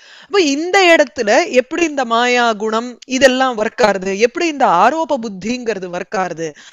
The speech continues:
அதுக்கு அடுத்த ஸ்லோகத்துக்கு போறார். அதஃப் பரம், நம்ம ஸ்தூல, ஸ்தூல ரூபமான இந்த ஜெகத்தை பார்க்கறச்சே அதுல சூக்ஷ்ம பூதமாக,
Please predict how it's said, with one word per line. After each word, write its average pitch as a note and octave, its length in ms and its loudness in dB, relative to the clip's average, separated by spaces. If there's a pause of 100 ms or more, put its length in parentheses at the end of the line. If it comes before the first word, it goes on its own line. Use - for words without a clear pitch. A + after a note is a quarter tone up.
(140)
அதுக்கு B3+ 520 0
அடுத்த A3 420 -4
ஸ்லோகத்துக்கு F3 500 -10
போறார். D3+ 240 -4 (1200)
அதஃப் C4 340 0 (140)
பரம், F3 420 -8 (100)
நம்ம G3+ 320 -8
ஸ்தூல, D#4+ 760 -4
ஸ்தூல - 800 -4
ரூபமான C4 840 -2
இந்த A#3 420 -8
ஜெகத்தை G#3 500 -4
பார்க்கறச்சே F#3+ 760 -2 (360)
அதுல C4+ 460 4
சூக்ஷ்ம D#4+ 560 -8
பூதமாக, A#3+ 880 -4